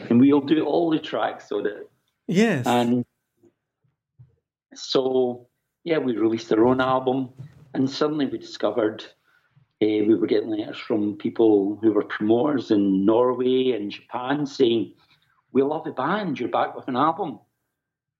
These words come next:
Speaker 1: Please come out." In Britain, we couldn't get signed. We sent something like,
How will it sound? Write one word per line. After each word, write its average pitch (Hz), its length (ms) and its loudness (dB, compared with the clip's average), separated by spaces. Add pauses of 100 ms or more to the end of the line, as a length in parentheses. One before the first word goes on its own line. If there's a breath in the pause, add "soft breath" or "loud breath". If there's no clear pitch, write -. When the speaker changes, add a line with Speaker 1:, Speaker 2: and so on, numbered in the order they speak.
(140)
Speaker 1:
Please 131 160 -8
come - 160 0
out." 165 320 -2
In 143 120 6
Britain, 156 480 0
we 120 120 -6 (180)
couldn't 135 240 0
get 120 200 0
signed. 156 440 -6 (380 soft breath)
We 135 80 0
sent 139 500 -4 (720)
something 139 320 -4
like, 117 560 -2